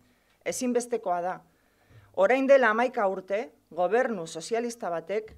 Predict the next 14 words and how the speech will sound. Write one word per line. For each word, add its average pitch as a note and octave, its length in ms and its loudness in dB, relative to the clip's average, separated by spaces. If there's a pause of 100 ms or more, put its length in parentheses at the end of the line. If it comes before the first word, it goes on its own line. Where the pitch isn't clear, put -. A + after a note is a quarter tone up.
(140)
genero A3+ 320 0
indarkeriaren F#3 760 -4
aurkako F3+ 560 -4 (240)
legea G3 480 0 (160)
onartu F#3 480 -8
zuen. D3+ 480 -8 (280)
Eta G3+ 240 2
datorren A#3+ 460 2
urtean, E3+ 560 -4 (460)
gobernu F#3+ 720 2
sozialista A#3 800 -2
batek E3 520 -2
emakumeen F#3+ 800 -4
aurkako F#3 580 -4